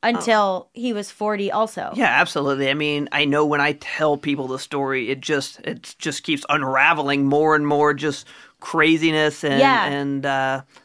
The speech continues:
Speaker 2: so it's, it's a highly,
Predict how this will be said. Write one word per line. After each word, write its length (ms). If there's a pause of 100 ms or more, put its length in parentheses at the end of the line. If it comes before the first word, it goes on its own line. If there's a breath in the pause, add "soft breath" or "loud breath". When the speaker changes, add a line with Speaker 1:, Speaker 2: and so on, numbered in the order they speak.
Speaker 2:
so 360
it's, 200
it's 240
a 380 (200)
highly, 880